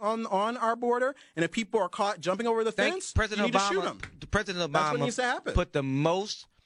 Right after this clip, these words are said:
Speaker 2: uh, uh, patrol, border patrollers that there has, that any president has.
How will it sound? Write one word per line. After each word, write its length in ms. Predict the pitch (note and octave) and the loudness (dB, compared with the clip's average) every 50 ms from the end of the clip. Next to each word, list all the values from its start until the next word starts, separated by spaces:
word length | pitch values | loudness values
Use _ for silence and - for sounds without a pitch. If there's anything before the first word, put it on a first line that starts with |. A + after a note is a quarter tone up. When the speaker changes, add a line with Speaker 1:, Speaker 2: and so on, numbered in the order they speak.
| _ _ _ _ - - - - | _ _ _ _ -16 -10 -2 0
Speaker 2:
uh, 40 | C3+ | 0
uh, 540 | C3 B2+ B2+ - - C3+ B2+ B2+ B2+ B2 A#2+ | 2 2 0 0 0 0 0 0 0 0 -2
patrol, 580 | - - - - - - F3+ F3 F3 F3 F3 | -2 -4 -4 -4 -2 0 0 2 2 0 -2
border 260 | D#3 C3+ D#3 E3 F3+ F#3 | 0 0 0 0 0 -2
patrollers 800 | - F3 - - - E3+ D#3 D3+ D3 C#3+ C#3+ C#3+ C#3+ - - - _ _ _ - | -6 -10 -10 -4 -2 0 0 0 0 0 0 0 -2 -4 -8 -14 _ _ _ -6
that 140 | C3+ B2+ - | -4 0 0
there 100 | D3 C#3 | 0 0
has, 260 | C3+ D#3 D3 D3+ C3 A#2+ | 2 0 0 -2 -2 -2
that 160 | C3+ C#3+ C#3 - | -4 -4 -4 -2
any 220 | F#3 F#3 F#3 F#3 F3 | -4 -6 -4 -6 -6
president 480 | - - E3+ D#3+ D3 D3 D#3 D3 C3+ | -4 -2 -2 -2 -2 -4 -4 -4 -2
has. 540 | B2+ C#3+ C#3 C#3 B2+ F#2+ D#2 - - - - | 0 0 0 0 -2 -4 -6 -8 -10 -12 -14